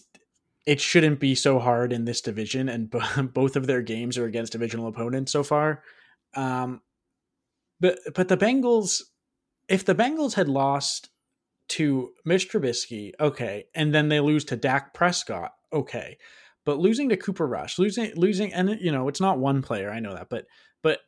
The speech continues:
<sighs> they really should have beaten Dallas, and they're, I think for me that my, my, my expectations for them were higher because they went to the Super Bowl and they looked good last year, and I really thought they'd come out swinging this year.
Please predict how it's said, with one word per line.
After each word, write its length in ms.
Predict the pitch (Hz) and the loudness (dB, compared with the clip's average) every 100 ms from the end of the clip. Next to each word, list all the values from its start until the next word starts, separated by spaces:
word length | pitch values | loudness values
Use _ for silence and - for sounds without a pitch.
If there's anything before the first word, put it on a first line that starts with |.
| _ _ _ | _ _ _
<sighs> 500 | - 143 - - - | -14 -14 -14 -18 -8
they 160 | - 175 | 0 2
really 240 | 175 190 | 6 6
should 160 | 139 147 | 6 0
have 100 | 123 | -4
beaten 240 | 120 98 | -6 -8
Dallas, 480 | 110 113 123 123 - - | -6 -4 -2 -4 -6 -4
and 300 | 139 135 - _ - | -2 -2 -4 _ 0
they're, 520 | 139 165 175 170 156 _ _ - - | 4 6 6 4 -2 _ _ -6 -2
I 80 | |
think 300 | 165 208 208 _ _ | 0 0 -2 _ _
for 200 | - 160 | -6 -2
me 160 | 151 160 | 0 2
that 180 | 156 151 | 0 0
my, 360 | 143 139 139 139 - | 0 0 0 -4 -4
my, 340 | 139 135 139 - | -2 0 -4 -4
my 260 | 135 131 - | -4 -2 -4
expectations 800 | 160 - 156 - 156 151 151 135 | -4 -2 -4 0 0 2 -2 -2
for 140 | 143 | -4
them 240 | 127 120 120 | -2 -4 -4
were 160 | 120 | -6
higher 460 | 113 - 190 151 139 | -4 2 4 4 2
because 720 | 135 - - 196 190 180 165 - _ - | -2 -12 0 6 6 6 2 -8 _ 2
they 100 | 139 | 4
went 220 | 135 170 | 4 0
to 80 | 147 | -2
the 80 | 143 | -2
Super 260 | 123 107 | -4 -6
Bowl 260 | 107 107 110 | -6 -4 -4
and 100 | 117 | -4
they 100 | 113 | 0
looked 260 | 139 - | 0 0
good 180 | - 110 | -2 -4
last 300 | 101 101 - | -4 -8 -8
year, 260 | 104 107 107 _ - - _ | -8 -8 -10 _ -20 -20 _
and 120 | 127 139 | -2 2
I 40 | |
really 260 | 139 156 170 | 2 2 2
thought 240 | 151 147 | 4 2
they'd 160 | 135 123 | 2 -4
come 160 | 143 | -2
out 140 | 143 113 | -2 -2
swinging 420 | - 170 208 139 | -4 -2 -2 -2
this 180 | 110 - | -4 -4
year. 320 | 117 123 123 | -2 -2 -4